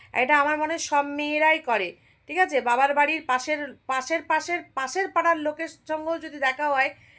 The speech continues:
তাহলেও তার যে একটা মনে আনন্দ হয়, সে আনন্দ কারোর সাথে ভাগ করা যাবে না। তো এখানে তো ম্যান্ডির, আহ, নিজের, উম, মানে বাবার রক্তের সম্পর্ক এসেছিল, তাই না? তো সেই জায়গা থেকে খুব আপ্যায়ন করতে হবে,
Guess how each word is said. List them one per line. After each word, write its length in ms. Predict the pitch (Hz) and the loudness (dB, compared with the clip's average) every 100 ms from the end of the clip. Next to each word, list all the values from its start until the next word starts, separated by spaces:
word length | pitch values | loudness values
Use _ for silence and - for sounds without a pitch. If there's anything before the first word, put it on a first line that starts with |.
| - 277 | -8 0
তাহলেও 320 | 269 320 330 | 2 2 2
তার 280 | 302 269 262 | 2 2 0
যে 80 | |
একটা 140 | 285 294 | -2 -4
মনে 280 | 262 269 302 | -6 -2 0
আনন্দ 420 | 262 277 320 330 | 0 -2 -2 0
হয়, 220 | 311 277 | 2 2
সে 140 | 285 | 2
আনন্দ 360 | 285 269 285 285 | 0 0 -4 -4
কারোর 220 | 269 269 | -2 -2
সাথে 180 | 277 277 | -4 -8
ভাগ 220 | 247 233 - | -8 -10 -6
করা 160 | 233 220 | -4 -2
যাবে 200 | 190 180 | -2 -6
না। 180 | 185 - - - - | -12 -20 -20 -20 -4
তো 60 | 294 | -2
এখানে 340 | 302 339 339 | 2 2 2
তো 100 | 339 | 2
ম্যান্ডির, 520 | 311 294 294 320 320 - - - | 2 2 0 -4 -4 -10 -16 0
আহ, 240 | 254 254 | 4 4
নিজের, 380 | 269 294 320 320 294 - - 240 | 4 -2 2 2 2 -12 -12 -8
উম, 320 | 247 254 262 | -4 -4 -2
মানে 200 | 262 262 | 0 2
বাবার 400 | 262 262 294 294 - - - - - - - 254 | 2 4 6 4 0 -18 -20 -20 -20 -20 -8 2
রক্তের 380 | 294 302 381 | 2 2 -6
সম্পর্ক 520 | 359 359 302 302 285 285 | -4 -2 -2 -2 0 0
এসেছিল, 540 | 233 233 220 208 180 | 0 -2 -10 -8 -6
তাই 180 | 320 370 | -2 0
না? 220 | 214 - - - - - | -2 -6 -20 -20 -20 -4
তো 100 | 285 | -2
সেই 240 | 285 320 | 0 0
জায়গা 280 | 320 320 330 | 2 0 0
থেকে 240 | 330 330 330 | -2 -6 -8
খুব 280 | - 349 | -4 0
আপ্যায়ন 460 | 311 285 - 320 320 | 2 2 2 0 0
করতে 320 | 302 302 302 | -4 -6 -4
হবে, 340 | 302 285 285 | -4 0 -2